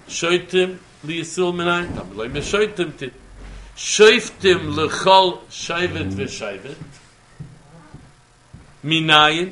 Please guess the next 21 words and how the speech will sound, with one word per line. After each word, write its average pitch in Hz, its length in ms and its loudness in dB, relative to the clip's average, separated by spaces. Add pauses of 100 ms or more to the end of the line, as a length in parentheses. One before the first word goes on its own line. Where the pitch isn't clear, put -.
(160)
תלמוד 151 400 -2
לומר, 185 460 0 (140)
שופטים 160 920 -6
לשפוטיכם. 214 840 -4 (2250)
אז 180 180 -2
דו 180 200 2
הדין, 147 300 2
וואס 175 200 -10
דו 160 200 -8
שופטים, 151 600 -6 (680)
אבער 160 160 -6
די 151 100 -6
שפוטים, 151 560 -8
דו 160 180 -6
לכל 175 340 -6
שבט 185 420 -4
ושבט, 208 540 -6
דו 165 200 -6
הדין 185 280 -8
פון 175 180 -10
שופטים. 185 480 -8